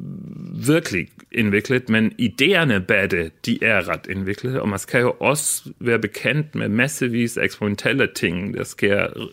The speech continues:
lige omkring, øh, den der tid. Øh, og måske forkorter jeg det lidt, fordi en meget vigtig ting for ham er, at han så, øh, i begyndelsen af nitten hundrede tretten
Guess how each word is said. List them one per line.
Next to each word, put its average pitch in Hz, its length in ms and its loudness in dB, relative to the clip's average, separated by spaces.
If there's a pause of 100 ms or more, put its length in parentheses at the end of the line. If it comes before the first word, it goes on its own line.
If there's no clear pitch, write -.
lige 135 340 2
omkring, 117 500 0 (280)
øh, 104 320 0
den 113 160 0
der 90 100 0
tid. 160 360 0 (840)
Øh, 110 220 2
og 104 80 0
måske 151 380 2 (140)
forkorter 160 480 2
jeg 160 180 4
det 151 80 4
lidt, 156 180 2
fordi 110 380 0 (380)
en 107 280 4
meget 127 380 2
vigtig 175 360 0
ting 165 260 2
for 135 160 0
ham 135 280 2
er, 95 120 2
at 104 200 0
han 113 180 0
så, 123 460 2
øh, 110 360 2
i 113 100 2
begyndelsen 165 720 0
af 131 100 4
nitten 131 200 0
hundrede 117 240 2
tretten 131 460 -2